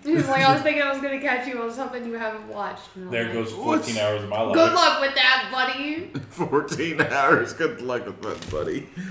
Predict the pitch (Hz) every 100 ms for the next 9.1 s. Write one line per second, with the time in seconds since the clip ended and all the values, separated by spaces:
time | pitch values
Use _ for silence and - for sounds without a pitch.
0 | 170 185 208 196 151 135 135 131 160 175
1 | 175 170 143 107 110 277 - 214 320 302
2 | 269 269 254 226 208 208 208 190 185 185
3 | 190 196 196 208 214 208 214 220 220 202
4 | 190 196 180 175 185 190 196 214 247 233
5 | 233 214 175 180 165 190 196 202 180 180
6 | - 170 175 170 151 151 143 147 151 139
7 | 123 104 - 147 147 147 139 131 - 131
8 | 127 117 95 71 - 87 64 57 359 -
9 | 571